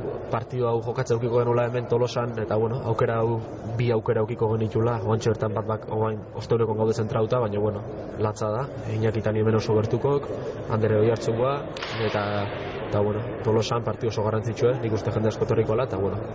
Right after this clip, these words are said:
<laughs> bi, bi bikotek nik uste gogo handi aukiko duela irabazteko. Beti, txapelketa aurkezteanen, beti azkeneko egun arte iritsi nahi izatezu, eta iristea za finala irabazi nahi izatezu, baino txapelketa hau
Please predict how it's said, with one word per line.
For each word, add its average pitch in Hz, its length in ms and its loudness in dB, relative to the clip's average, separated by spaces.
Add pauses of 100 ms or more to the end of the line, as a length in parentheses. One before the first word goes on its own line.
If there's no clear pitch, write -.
(300)
<laughs> - 440 -6
bi, 110 120 2 (260)
bi 110 220 4
bikotek 104 340 0
nik 104 160 0
uste 107 200 2
gogo 104 180 4
handi 104 160 0
aukiko 101 240 0
duela 104 160 4
irabazteko. - 800 -2 (260)
Beti, 123 240 0 (260)
txapelketa 123 560 -2
aurkezteanen, 127 720 0 (480)
beti 131 240 2
azkeneko 127 380 0
egun 135 160 0
arte 123 160 -2
iritsi 127 260 -2
nahi 123 160 2
izatezu, 123 400 2 (140)
eta 110 160 0
iristea 120 340 2
za 110 160 0
finala 123 240 2
irabazi 113 320 0
nahi 113 140 0
izatezu, 117 340 2
baino 107 320 0 (760)
txapelketa 117 580 0
hau 117 100 4